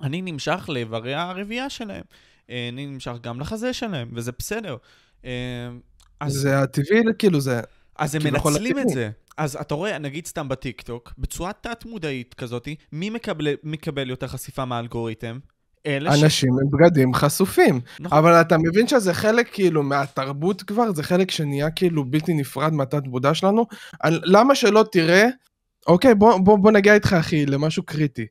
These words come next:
Speaker 2: למה כולם מדלגים על פרסומת עכשיו ביוטיוב, שילדה מסכנה, שחולת סרטן וצריכה עזרה, אוקיי?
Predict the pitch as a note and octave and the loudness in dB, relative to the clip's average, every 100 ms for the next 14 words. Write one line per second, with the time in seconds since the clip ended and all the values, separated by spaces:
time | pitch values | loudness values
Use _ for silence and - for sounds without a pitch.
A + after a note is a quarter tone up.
0 | _ _ _ _ C3+ G3+ C4+ C4 G3 G#3 | _ _ _ _ 4 6 6 2 4 4
1 | G#3 G3+ D3 D3+ E3+ D#3+ D3 C#3 C#3 - | 4 4 0 2 2 2 0 -4 -4 0
2 | E3 D#3+ D#3 B2+ C#3 B2 C3 D3 D3 B2+ | 2 2 -2 -4 -6 -2 2 2 2 -4
3 | - B2+ B2 B2 D3 F#3+ E3+ C3 - B2+ | -4 -2 0 0 2 2 2 -4 -8 -4
4 | B2+ G#2+ A#2 A#2+ A#2 A2+ D3+ E3 - - | -2 -2 -4 -12 -8 0 2 2 -4 -8
5 | B2 B2 A#2 A2 G2+ - A2+ D3+ D3 C#3 | -8 -6 -8 -8 -14 -14 -6 -2 0 -2
6 | A2 A#2 A2+ A2 B2 B3+ - _ _ _ | -10 -10 -8 -2 0 -2 -4 _ _ _
7 | _ _ _ _ - - C#3+ A#3+ | _ _ _ _ -6 -2 2 4